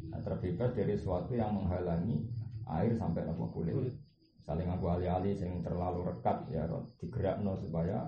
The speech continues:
Speaker 1: air sampai apa? Kulit. Ini sing masalah. Wa alla yakuna lan ento ora ana iku alal udwi ing atase anggota apa ma perkara.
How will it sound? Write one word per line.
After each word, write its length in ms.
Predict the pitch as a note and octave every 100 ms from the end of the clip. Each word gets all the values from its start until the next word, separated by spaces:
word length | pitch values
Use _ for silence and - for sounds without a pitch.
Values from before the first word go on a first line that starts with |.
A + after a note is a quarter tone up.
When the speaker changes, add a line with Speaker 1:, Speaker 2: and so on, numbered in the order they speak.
| -
Speaker 1:
air 200 | - -
sampai 280 | - F#2 -
apa? 200 | - - -
Kulit. 280 | G#2+ G2 - - - - - - _ _
Ini 160 | - F2
sing 220 | E2+ D#2
masalah. 540 | D#2 E2 E2 E2 D#2+ D2
Wa 260 | F2+ A2
alla 220 | B2+ C#3 E3+
yakuna 320 | C#3 D3 D#3
lan 160 | D3 C#3+
ento 160 | C3+
ora 300 | C3+ C3 C3
ana 80 | C#3+
iku 160 | C#3 C3+
alal 240 | A#2 A#2+
udwi 380 | A2+ B2+ A#2 A#2
ing 80 | A2+
atase 320 | A2 G#2+ -
anggota 480 | G#2 G#2+ F#2+ E2+ A#2
apa 160 | A2+
ma 160 | G#2 G2
perkara. 460 | F2+ - - -